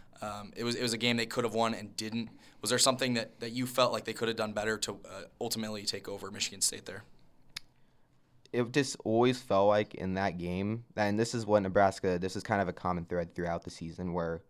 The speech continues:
Speaker 2: they, uh, f-, like, they just fall apart in the first quarter, and then they were
Speaker 1: Mm-hmm.
Speaker 2: always having to claw their way back. And then they get right there, and then Michigan State would go on another run. And then it, it just felt like the entire game they were always trying to claw their way back. And credit to Nebraska for doing that.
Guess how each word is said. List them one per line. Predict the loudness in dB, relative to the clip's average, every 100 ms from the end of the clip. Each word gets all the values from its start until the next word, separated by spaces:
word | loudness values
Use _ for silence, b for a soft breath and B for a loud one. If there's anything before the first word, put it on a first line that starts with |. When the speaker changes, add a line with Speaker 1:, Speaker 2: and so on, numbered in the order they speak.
| _ _ _
Speaker 2:
they, | 0 2 0 -2
uh, | -6 -6
f-, | -4
like, | -2 -2 -4 -4
they | -2 -2
just | -4 -6 -10 -2
fall | 4 6
apart | 4 2 0
in | 0
the | -4
first | -4 -4
quarter, | -2 0 0 -2
and | -4
then | -4
they | -4
were | -4
Speaker 1:
Mm-hmm. | -2
Speaker 2:
always | 0 0 0
having | -2 -4
to | -4
claw | -4 -4
their | -6
way | -8
back. | -6 -6 -6 -8
And | -6
then | -4
they | -4
get | -2 -2 0
right | 0 -2 -2
there, | 0 2 0 -2
and | -4 -2
then | -2 -2
Michigan | -4 -4 -6
State | -4 -4 -4
would | -4
go | -2 -2
on | -2
another | -4 -6
run. | -6 -8 -10 -16 -8
And | -6
then | -6
it, | -8 -10
it | -8 -6
just | -4
felt | 2 2
like | 2
the | -4
entire | -4 2 2 2
game | 0 -2 -2
they | 0
were | 0
always | 0 0 -2
trying | -2
to | -2
claw | 2 2
their | 2
way | -2
back. | -2 -4 -4
And | -8 2
credit | 6 6 4
to | -2
Nebraska | 2 4 4 2 -8 -2
for | 0 2
doing | 0 -4
that. | -4 -6